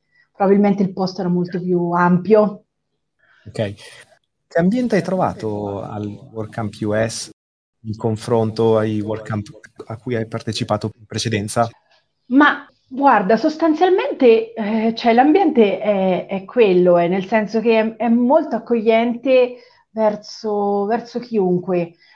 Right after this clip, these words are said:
Speaker 1: La cosa bella del, del WordCamp, della, mm,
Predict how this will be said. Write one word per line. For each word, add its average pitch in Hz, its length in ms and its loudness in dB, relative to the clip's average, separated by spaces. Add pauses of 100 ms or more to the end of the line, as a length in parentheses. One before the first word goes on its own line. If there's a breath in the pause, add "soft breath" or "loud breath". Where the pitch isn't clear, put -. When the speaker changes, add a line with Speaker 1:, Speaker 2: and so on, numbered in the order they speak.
Speaker 1:
La 196 160 -12
cosa 277 260 0
bella 247 520 2
del, 208 720 -2
del 202 180 -4
WordCamp, 214 580 -6
della, 185 540 -4
mm, 170 800 -4